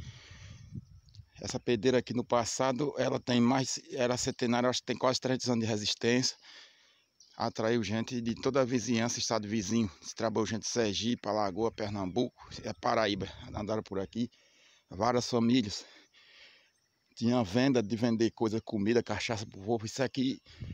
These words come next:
era um movimento muito grande. De dia e de noite, eles tiravam pedras da pedreira pra queimar, pra, depois de queimada virava o cal. Aqui é um forno, né, no qual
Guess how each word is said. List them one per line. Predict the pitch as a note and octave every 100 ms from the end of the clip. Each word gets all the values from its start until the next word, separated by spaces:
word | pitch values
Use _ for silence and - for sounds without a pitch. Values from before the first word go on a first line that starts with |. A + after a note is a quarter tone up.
| -
era | - G#2+
um | A2+
movimento | A2+ A2 G#2+ A#2 G#2+
muito | A2 B2 A#2+
grande. | G2+ F#2 F2 E2 - - F#2+
De | A#2+
dia | F#2+ B2+
e |
de | A#2 A#2+
noite, | A2 B2+ B2+ G#2 _ - _ _ _ _ _ _ - _ _ -
eles | A2 A2 A2
tiravam | - B2+ A#2+ A2 G#2+ -
pedras | A2 A2+ B2 B2 A#2 - - - - - - - _
da | A2+ A#2
pedreira | A#2 A2 A#2 A#2
pra | A#2+
queimar, | A#2+ G#2+ G#2
pra, | A2 A#2 - - - -
depois | - A#2+
de |
queimada | A2 A2 A2+ A#2+
virava | B2 A#2+ A#2
o | -
cal. | F2 E2 - - - - - - - -
Aqui | G#2+ - C#3+
é |
um | C#3
forno, | - - C#3+ C3+ -
né, | - - - -
no | - -
qual | - A#2+ B2+